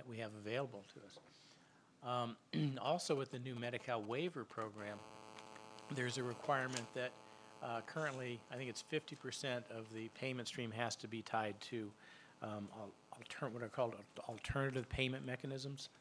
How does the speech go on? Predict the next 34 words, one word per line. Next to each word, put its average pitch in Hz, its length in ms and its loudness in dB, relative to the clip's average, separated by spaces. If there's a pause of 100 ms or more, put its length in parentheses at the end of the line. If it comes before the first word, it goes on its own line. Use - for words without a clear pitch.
like 101 200 -4
capitation 113 840 0 (380)
or 113 80 -2
some 113 160 0
type 113 240 2
of 98 120 -6
risk 113 140 -2
sharing. 117 420 -4 (640)
Uh, 117 140 2
that's 120 260 2
gonna 123 160 -2
go 113 140 2
up 107 80 -2
to - 80 -6 (100)
eighty 127 160 0
percent. 120 440 -2 (680)
And 120 140 -2
then 127 220 2
with, 117 420 2
uh, 117 180 4
the 110 120 -4
commercial 127 440 0
plans 117 360 0
we're 104 100 -2
entering 110 340 -2
into, 110 300 0
they 117 140 4
also 110 400 0
have 104 240 -2
performance 110 500 -4
standards 107 540 -2
where 104 100 -2
we 107 160 -4
will 110 160 -4